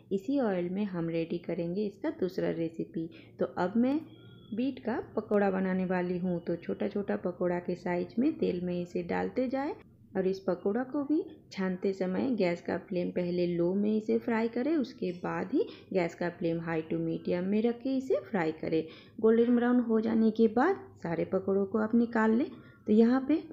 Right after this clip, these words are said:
पकौड़ा भी हमारा बन के रेडी हो गया है, अच्छी तरह से कलर भी आ गया है। तो चलिए अब इसे है निकालने की बारी और सर्व करने की बारी। फ्रेंड, ये बहुत ही मज़ेदार सी एक रेसिपी है, आप लोग इसे घर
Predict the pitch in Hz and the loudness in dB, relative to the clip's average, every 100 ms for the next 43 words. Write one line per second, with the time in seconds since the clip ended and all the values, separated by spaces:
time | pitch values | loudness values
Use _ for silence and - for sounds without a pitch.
0 | - 175 202 196 202 226 226 220 220 196 | -6 0 2 2 4 4 6 4 2 2
1 | 208 208 233 208 208 202 233 233 220 233 | 2 4 4 4 4 2 2 2 2 2
2 | 240 277 427 - - - - 196 - 208 | 2 -2 -8 -14 -20 -20 -6 -4 0 2
3 | 202 196 190 190 185 185 190 226 247 247 | 4 4 4 2 0 0 2 2 2 2
4 | 226 226 240 247 349 - 208 196 190 254 | 2 2 2 0 -2 -2 0 0 2 2
5 | 302 202 202 202 190 185 185 185 180 175 | 2 0 -2 -2 -4 -2 -2 -2 -4 -4
6 | 175 - 233 254 254 381 - - - - | -4 -4 0 2 4 2 0 -12 -18 -8
7 | 175 302 - 226 190 - 185 180 180 190 | -4 -4 -2 0 0 0 0 0 -2 -2
8 | 190 175 175 160 - - - - - - | -2 -2 -2 -4 -8 -18 -20 -20 -20 -20
9 | - - - - _ - - - - - | -20 -20 -20 -20 _ -20 -20 -20 -20 2
10 | 233 254 269 254 202 185 190 208 240 247 | 4 4 4 2 0 0 0 0 0 2
11 | 247 233 226 226 240 233 220 220 226 240 | 2 2 0 0 0 2 2 2 -2 -2
12 | 233 262 269 185 175 170 175 - 170 180 | -2 -2 -2 -2 -4 -4 -4 -4 -4 -4